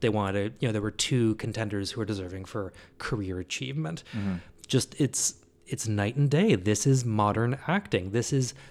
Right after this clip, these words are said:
Speaker 1: the new generation, which Shirley MacLaine was also a part of, but obviously not a contender for that nothing role.
Speaker 2: Mm-hmm.
Speaker 1: Uh, but this is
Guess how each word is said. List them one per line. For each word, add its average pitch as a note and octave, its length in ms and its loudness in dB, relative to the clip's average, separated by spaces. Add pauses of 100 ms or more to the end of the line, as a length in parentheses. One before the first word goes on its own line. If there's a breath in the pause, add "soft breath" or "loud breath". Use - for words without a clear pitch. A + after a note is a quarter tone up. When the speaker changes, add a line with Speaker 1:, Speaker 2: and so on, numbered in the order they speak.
(120)
Speaker 1:
the B2 80 2
new A2+ 220 4
generation, A#2 680 2 (320 loud breath)
which - 280 4
Shirley G3+ 300 8
MacLaine E3+ 300 6
was C#3 120 6
also D3+ 260 8
a B2 60 6
part G3 300 6
of, G#2+ 200 6
but G#2+ 400 4
obviously G#2+ 460 0
not G2 160 -4
a G2 40 -4
contender G#2 420 -6
for G#2 120 -6
that G2 160 -2
nothing F#2+ 300 -6
role. F#2+ 360 0 (100)
Speaker 2:
Mm-hmm. F#2 360 0 (100)
Speaker 1:
Uh, G2 280 2 (140)
but A2 320 2 (420)
this B2+ 240 4
is A2+ 420 2